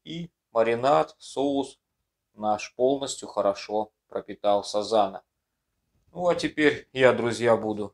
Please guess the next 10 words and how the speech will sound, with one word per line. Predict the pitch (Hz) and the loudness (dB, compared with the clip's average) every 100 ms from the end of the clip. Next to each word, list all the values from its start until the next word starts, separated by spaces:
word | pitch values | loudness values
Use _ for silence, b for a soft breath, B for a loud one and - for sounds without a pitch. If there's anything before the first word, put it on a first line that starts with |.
| - | -10
его | 107 104 101 - | -6 -6 -6 0
пробовать, | 175 208 185 170 151 - _ | 4 6 6 2 2 -4 _
кушать, | - 196 - 151 - - _ _ _ | -6 -2 2 2 0 -16 _ _ _
а | - 127 | 4 6
вам | 151 190 | 8 8
рекомендую | 175 170 160 156 156 151 147 131 | 6 -2 -4 -4 -2 0 0 -2
приготовить | - 120 120 117 117 110 - | -8 -2 0 0 -2 -4 -6
по | 113 | -4
моему | 113 113 110 | -2 0 2
рецепту | 110 120 - 202 196 143 - | 0 0 0 0 0 -6 -8